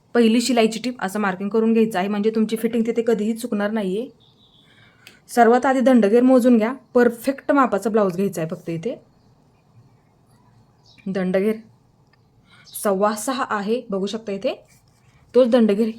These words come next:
इकडच्या बाजूला मार्किंग करून घ्यायचा आहे. तुम्ही सुद्धा व्यवस्थित मार्किंग करा. बऱ्याच वेळा काय होतं, बाईला ब्लाऊज लूज होतो, नाहीतर एकदा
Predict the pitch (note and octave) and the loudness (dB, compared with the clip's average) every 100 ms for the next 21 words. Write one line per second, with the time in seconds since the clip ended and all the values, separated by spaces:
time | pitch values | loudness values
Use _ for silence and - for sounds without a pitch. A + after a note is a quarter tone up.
0 | - F#3 G3 F#3+ A3 G3 F#3 B3+ A3 - | -8 -4 -4 -2 -2 -2 -2 -2 -2 -2
1 | C4 D#4+ B3+ F3 E3 E3 D3 D3 G#3+ G3+ | -4 -2 -2 -2 -6 -10 -12 -6 -4 -4
2 | G3 A3 A3+ A3+ G#3+ G3+ G3+ A#3 A#3 A3 | -4 -2 2 2 2 0 -2 -2 -2 -2
3 | A3+ A3 G3 C4+ - - - E3+ G3 G#3+ | -4 -4 -6 -8 -16 -20 -8 -2 0 0
4 | A#3 A#3 C4+ C4+ A#3 G3 G#3 G3 A3+ G#3+ | -2 -2 0 -2 0 -2 -2 0 0 0
5 | G3 G3 C4 A#3 A3 A#3 E4 - - F3 | -2 -2 -4 0 -2 -2 -6 -10 -8 -6
6 | E3 F#3 E3+ | -4 -4 -2